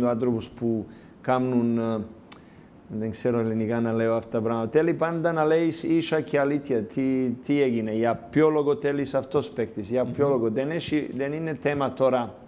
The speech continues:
Speaker 1: λεφτά, είναι θέμα στο τέλος, αλλά, ε, αν λέεις, «Τέλω αυτός παίκτης για αυτό, για αυτό λόγο»,
Speaker 2: Αν τον πείσεις, θα σου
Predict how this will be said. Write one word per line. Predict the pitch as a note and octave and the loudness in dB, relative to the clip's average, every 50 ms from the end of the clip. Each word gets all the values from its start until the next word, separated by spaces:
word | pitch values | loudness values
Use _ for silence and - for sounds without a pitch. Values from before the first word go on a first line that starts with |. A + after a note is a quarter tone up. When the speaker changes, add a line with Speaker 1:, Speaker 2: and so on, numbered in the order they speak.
| - - - - - - - - - - - - - - - - | -20 -20 -20 -20 -20 -20 -20 -20 -20 -20 -20 -20 -20 -20 -12 -6
Speaker 1:
λεφτά, | G#2+ A2 A2+ A2 G#2+ - - B2 G#2+ G2+ | -2 0 0 0 -2 -2 -2 -2 -2 0
είναι | G#2 A#2 A#2+ A#2+ - - | 0 0 0 0 0 0
θέμα | B2+ B2+ C3 C3 | 0 0 2 0
στο | B2 B2+ - A#2 | -2 -2 -4 -2
τέλος, | G#2 D3 D3 C#3 B2 G#2+ | 0 2 2 2 2 0
αλλά, | B2 B2+ C3 B2 A#2 G#2+ - - - - - - - - - - | 0 2 2 0 0 -2 -8 -16 -20 -20 -20 -20 -20 -20 -8 -4
ε, | A2+ A2+ A2+ A#2 A2+ | -2 0 2 2 2
αν | G#2+ A#2 B2+ B2+ | 2 2 4 4
λέεις, | C3 C#3 C#3+ D3 C#3+ B2 - - - - - - - - - - - - - - - - - - - - - - - - - - - | 6 6 4 4 2 0 -4 -6 -10 -12 -14 -18 -20 -20 -20 -20 -20 -20 -20 -20 -20 -20 -20 -20 -20 -20 -20 -20 -20 -20 -20 -20 -6
«Τέλω | - - B2+ C3+ C#3 C#3 C3 B2+ | 0 2 4 4 4 4 2 2
αυτός | - - - C#3 B2+ C3 | 0 -2 -4 -4 -4 -2
παίκτης | - C#3 C3+ C#3 D#3 D3 C#3 | -2 -2 -2 0 -2 0 2
για | C#3 C3 | 2 2
αυτό, | A#2+ A#2 - - C#3+ | 2 0 0 0 2
για | C#3 C3 | 2 2
αυτό | A#2+ - - D3 | 0 0 0 0
λόγο», | D3 D3 D#3 E3+ E3+ F#3+ G#3 A3 F#3+ D#3 | 2 2 2 0 0 0 0 0 -2 -2
Speaker 2:
Αν | D#3 D3+ | -2 -2
τον | D3+ C#3+ C3+ C3 | -2 -2 0 2
πείσεις, | C#3+ E3 E3+ E3+ F#3 G#3 G#3+ G3+ F3 - | 2 2 2 0 -2 -2 -4 -4 -6 -8
θα | - F3 E3 | -6 -4 -2
σου | D#3 | 0